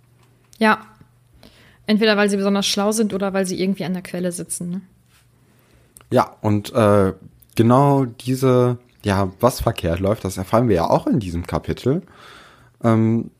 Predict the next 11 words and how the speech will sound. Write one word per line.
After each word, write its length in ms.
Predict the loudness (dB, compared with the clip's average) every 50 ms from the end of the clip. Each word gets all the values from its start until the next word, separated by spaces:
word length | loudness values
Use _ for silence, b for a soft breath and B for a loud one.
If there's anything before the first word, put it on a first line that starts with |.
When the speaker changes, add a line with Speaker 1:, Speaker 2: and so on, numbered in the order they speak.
| -20 _ _ -20 -20 _ _ _ _ _ -4
Speaker 2:
und, 180 | -4 -4 -4 -4 _ _ _ _ _ _ -4
oder? 420 | 0 2 4 4 2 2 -2 -6 _ _ _ _ _ -6
Du 80 | -2 2
machst 220 | 2 2 2 0
die 80 | 0 2
Augen 200 | 4 4 2 2
hier 140 | 0 -4 -4
grad 260 | -4 -2 -4 -4 -2
so, 220 | -2 -4 -4 -4 -6 _ _
so 180 | -16 -10 -10 -10
riesig. 640 | -8 -4 -2 -2 -2 -2 -2 -2 -2 -2 -4 -6